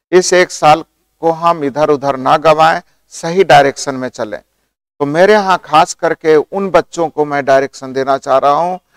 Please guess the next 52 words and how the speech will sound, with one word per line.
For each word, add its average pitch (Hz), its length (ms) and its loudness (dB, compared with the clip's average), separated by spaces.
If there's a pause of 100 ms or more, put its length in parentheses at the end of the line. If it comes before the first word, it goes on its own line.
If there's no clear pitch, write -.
(260)
जो 175 100 4
intermediate 147 680 -2
pass 135 260 0
किए 160 240 -4
हैं 175 400 -4
या 139 100 2
intermediate 139 640 -4
का 143 120 -2
exam 139 400 -2
दे 147 140 4
चुके 170 300 -8
हैं 175 240 -6 (320)
और 214 160 6
general 208 400 2
competition 170 640 -2
की 151 120 -6
ओर 151 120 4
रुख 143 160 -4
करना 135 300 -2
चाहते 104 360 -2
हैं, 73 160 -10 (320)
या 180 140 6
COVID 190 400 2
होने 180 220 -2
के 170 120 -4
कारण 170 420 2
दो 151 160 2
साल 147 220 0
से 143 140 -4
बैठे 139 400 -2
हैं, 180 220 -4
उनको 147 240 -4
general 147 300 -4
competition 139 600 -6
की 135 120 -10
तैयारी 135 360 0
करनी 165 300 -2
है, 170 200 -4 (400)
जो 156 80 0
कहीं 156 260 -6
नहीं 165 260 -4
पढ़े 175 260 2
हैं, 175 260 -2 (300)
उनके 208 360 2
लिए 180 300 4
मेरे 151 300 -2
लिए 151 280 -2
एक 160 140 -10
लक्ष्य 147 380 0
बैच 139 320 0
आया 135 260 2
है। 175 320 -2